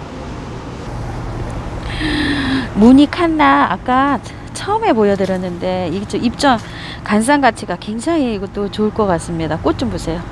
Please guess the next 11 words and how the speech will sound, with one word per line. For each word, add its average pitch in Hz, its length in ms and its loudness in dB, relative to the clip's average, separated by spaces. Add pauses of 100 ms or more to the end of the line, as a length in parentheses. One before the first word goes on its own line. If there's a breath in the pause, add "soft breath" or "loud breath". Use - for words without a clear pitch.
(100)
너무너무 269 440 4
예쁘죠? 180 440 -2 (500 loud breath)
제가 208 240 2
칸나가 254 580 4
다 170 200 -2
얼어 269 240 4
죽었어요. 233 640 0
<laughs> - 20 -2
작년에 165 560 -2 (100)
보관을 190 420 4
잘못해가지고. 156 880 -4